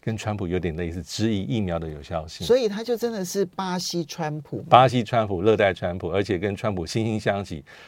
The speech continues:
Speaker 1: 这是拜登对他比较忌惮的地方，因为他也站在川普质疑二零二零年美国选举的结果，
Speaker 2: 嗯。
Speaker 1: 那他也认为有作票。
Speaker 2: 他，你，你还记得美洲峰会的时候，
Speaker 1: 对。
Speaker 2: 那个时候呢，嗯，这个，这个，这个拜登特别去见，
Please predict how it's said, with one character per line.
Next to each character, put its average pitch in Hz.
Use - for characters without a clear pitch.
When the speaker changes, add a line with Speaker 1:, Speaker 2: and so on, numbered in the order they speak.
Speaker 1:
这 190
是 160
拜 139
登 120
对 110
他 104
比 87
较 78
忌 92
惮 90
的 76
地 76
方， 80
因 127
为 120
他 120
也 90
站 127
在 98
川 101
普 87
质 98
疑 92
二 120
零 101
二 107
零 90
年 85
美 82
国 87
选 90
举 87
的 80
结 80
果， 73
Speaker 2:
嗯。 123
Speaker 1:
那 101
他 107
也 92
认 98
为 82
有 71
作 80
票。 -
Speaker 2:
他， -
你， 180
你 185
还 196
记 240
得 185
美 156
洲 170
峰 170
会 170
的 143
时 -
候， 117
Speaker 1:
对。 -
Speaker 2:
那 -
个 226
时 180
候 185
呢， 143
嗯， 135
这 170
个， 135
这 -
个， 139
这 156
个 127
拜 175
登 151
特 240
别 135
去 147
见， 147